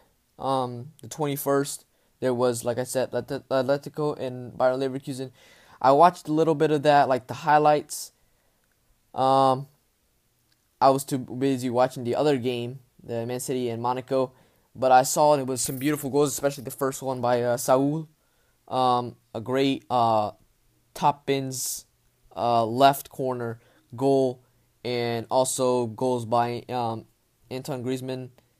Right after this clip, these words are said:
and showing that, you know, he's still a really good player. Um, next up,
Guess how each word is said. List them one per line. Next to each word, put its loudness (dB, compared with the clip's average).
and -6
showing -4
that, -2
you -14
know, -8
he's -2
still 2
a 2
really 4
good -2
player. -4
Um, 0
next -4
up, 0